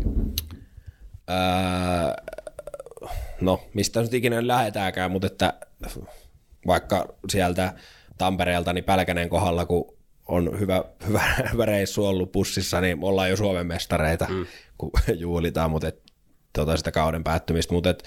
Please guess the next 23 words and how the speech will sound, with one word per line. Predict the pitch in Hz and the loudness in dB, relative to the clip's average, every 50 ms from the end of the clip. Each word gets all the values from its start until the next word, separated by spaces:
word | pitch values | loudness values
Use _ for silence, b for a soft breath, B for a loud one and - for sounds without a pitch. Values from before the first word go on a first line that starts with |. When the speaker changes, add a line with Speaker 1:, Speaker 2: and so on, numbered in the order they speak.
| B B B B B B B B B B B B B B B B B B B B B B _ | B B B B B B B B B B B B B B B B B B B B B B _
Speaker 1:
ha, | - - - 151 139 117 110 - - | -20 -2 0 2 2 2 0 -2 0
no, | 135 143 147 139 120 - - | 2 4 4 4 2 0 -2
miten | 151 156 147 135 120 | 0 2 2 2 2
se | 139 131 | 2 0
nyt | 135 - | 0 0
sanois? | - 147 127 117 110 98 90 - - - | 0 0 2 4 2 2 0 -2 -4 -10
Se | 127 - 143 | 0 2 2
on, | 127 123 117 135 127 | 4 4 0 -2 -4
se, | 123 - - 127 123 | -2 0 2 2 2
siis | 120 - 135 - - | 2 0 -4 0 0
se | 143 | 2
on | 131 127 127 | 2 2 2
niin | 131 131 123 | 2 2 2
lähellä | 123 127 127 123 127 117 110 107 101 | 4 4 4 4 2 0 0 0 0
ja | 98 98 98 | 0 0 0
se | - 101 | 0 0
on | 101 101 98 | 0 2 2
niinku, | 98 98 98 98 101 101 - - - _ _ | 2 0 2 2 2 2 2 0 -8 _ _
totta | 139 123 98 123 | -4 -2 -2 0
kai | 117 123 117 | 2 2 2
se | 113 117 | 2 0
tunne | 110 113 120 123 117 113 110 | 0 2 2 2 2 2 0
niinku | 104 104 98 95 90 98 92 - - _ | 0 -2 -2 0 0 0 0 -2 -4 _